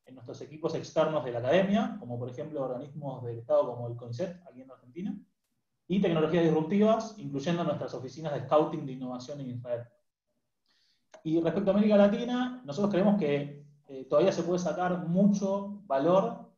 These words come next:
de los datos y todavía nos queda mucho camino por andar también. Estamos en la era donde la información y los datos crudos, así como vienen, no tienen valor. Y este es uno de los mayores desafíos que tenemos como región.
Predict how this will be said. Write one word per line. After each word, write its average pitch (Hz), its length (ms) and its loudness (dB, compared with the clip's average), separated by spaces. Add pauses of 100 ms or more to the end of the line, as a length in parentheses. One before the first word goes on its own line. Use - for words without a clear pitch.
(160)
de 131 120 -10
los 127 80 -10
datos 185 600 0 (120)
y 131 80 -20
todavía 143 260 -2
nos 143 80 -10
queda 151 140 -2
mucho 151 260 -10
camino 139 260 -10
por 127 140 -10
andar 127 240 -12
también. 120 340 -14 (520)
Estamos 180 320 0
en 151 80 0
la 160 140 4
era 196 140 6
donde 151 200 4
la 139 60 -2
información 143 540 -6
y 165 40 -4
los 165 120 2
datos 175 320 -4
crudos, 214 680 2 (200)
así - 200 -14
como 156 200 -2
vienen, 180 240 2
no 151 100 0
tienen 160 180 -4
valor. 147 460 -2 (460)
Y 151 100 0
este 170 140 4
es 208 60 -2
uno 180 100 4
de 165 60 8
los 147 80 4
mayores 160 340 0
desafíos 156 300 -2
que 127 80 -4
tenemos 139 260 -2
como 131 160 -6
región. 117 360 -10